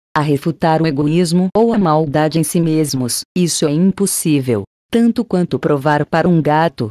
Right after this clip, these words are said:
que ele não deve gostar de ratos. Dois Herbert Spencer, embora de um ponto de vista bem diferente, admite com a escola inglesa que o caráter humano pode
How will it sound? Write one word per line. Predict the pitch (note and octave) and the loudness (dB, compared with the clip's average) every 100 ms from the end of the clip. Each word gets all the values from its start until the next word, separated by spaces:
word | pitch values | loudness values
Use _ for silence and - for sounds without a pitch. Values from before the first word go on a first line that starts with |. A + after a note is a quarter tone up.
| - | -4
que | F3 E3+ | 0 0
ele | D#3+ | 2
não | F#3+ G#3+ | 2 2
deve | E3 D3+ | 0 0
gostar | D#3+ E3+ D#3 - D3 D3+ | 0 -2 -2 -2 0 0
de | D#3+ | -2
ratos. | D#3+ F#3 - C#3+ | -2 -2 -2 -2
Dois | E3+ E3+ | 0 0
Herbert | D3 D#3+ D3 D#3 D3+ - | 0 -2 0 0 -2 -6
Spencer, | - G3+ E3+ - D#3 C3+ - | -4 -2 -2 -2 -2 -2 -2
embora | A#3+ A3+ F3+ F3 F#3+ G3 | 2 4 4 2 2 0
de | D3 | 0
um | F3 | 0
ponto | E3+ F3+ F3+ F3+ | 0 0 0 0
de | E3 | 0
vista | C#3+ F3 G3 - | 0 0 0 -2
bem | D3 A3 | 0 0
diferente, | A3 G#3 A3 G3+ D#3+ C#3 - A#2 - | 0 -2 -2 0 2 0 -2 -8 -4
admite | D#3+ D#3 F#3 F3 F#3 - | -4 0 2 2 0 -4
com | - | -2
a | D#3+ | 0
escola | D3+ - F3 D#3 D3+ | -2 -2 0 0 0
inglesa | C#3+ D3 D#3+ E3+ | 0 0 0 -2
que | - | -2
o | D#3 | -2
caráter | D#3+ C3 C3 - C3+ | 0 0 0 0 0
humano | D3+ E3 F3+ F3+ | 0 2 2 0
pode | - E3+ F3 D3 | 0 0 0 -2